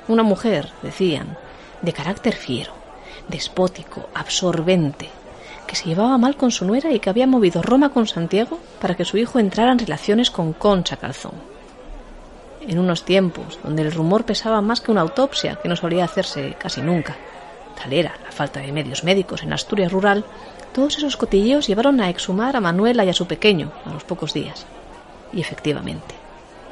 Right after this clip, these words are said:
ahí estaban, los moretones por todo el cuerpo. La marca de unas manos de varón constriñendo la garganta de la mujer muerta, el peso de un adulto apretando hasta la asfixia al pequeño Aurelio, el hijo de ambos.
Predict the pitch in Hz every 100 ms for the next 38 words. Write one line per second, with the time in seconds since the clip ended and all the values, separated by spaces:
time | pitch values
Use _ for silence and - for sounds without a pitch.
0 | - - 151 247 214 - - - - -
1 | - - - - - - - - - -
2 | 156 151 147 185 160 175 - - - -
3 | - 170 151 139 - 147 - - - -
4 | - - - - - - - 170 214 240
5 | 208 226 247 233 247 254 202 185 220 262
6 | 240 214 - 190 202 247 247 190 175 185
7 | 208 233 220 185 170 175 214 196 196 180
8 | - 143 - - - - 196 - 220 -
9 | 170 226 220 262 190 151 - - - 156
10 | 220 233 208 160 - 175 151 - - 247
11 | - 151 151 180 185 180 170 170 156 -
12 | 175 - 151 151 147 139 131 135